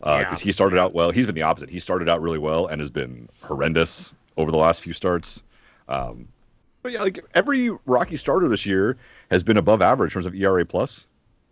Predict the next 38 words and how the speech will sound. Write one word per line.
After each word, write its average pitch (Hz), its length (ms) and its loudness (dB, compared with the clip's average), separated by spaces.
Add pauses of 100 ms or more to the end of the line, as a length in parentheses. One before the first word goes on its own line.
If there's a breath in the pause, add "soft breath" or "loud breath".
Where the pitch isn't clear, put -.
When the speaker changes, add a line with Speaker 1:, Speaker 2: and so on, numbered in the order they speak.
(180)
Speaker 1:
You 85 80 -10
know, 107 160 -12
Marquez 85 360 2
at - 60 -16
one 87 140 0
eighteen, 92 520 -4
Gomber 87 340 -2
one 85 160 -2
seventeen, 95 400 -2
Senzatella 87 440 0
right 76 160 4
at 87 120 2
one 82 120 -2
hundred, 98 340 -2
Speaker 2:
That's - 120 -18
Speaker 1:
Gray 80 180 2
at 92 60 4
Speaker 2:
amazing. 90 100 -4
Speaker 1:
one 87 120 0
oh 76 120 0
eight. 104 180 0 (640)
Yeah. 262 220 0 (200)
Speaker 2:
That 143 140 -6
is 131 80 -8
amazing. 104 500 -12 (160)
You 151 280 -10 (100)
would 143 200 -6
never 139 680 -4
think 135 280 -8
that 113 120 -2
about 107 180 -6
a 104 60 -8
Rockies 101 440 -8
team. 101 320 -14
Speaker 1:
No, 381 360 0
Speaker 2:
And 95 240 -12
yet 95 140 -2
Speaker 1:
absolutely 156 520 -6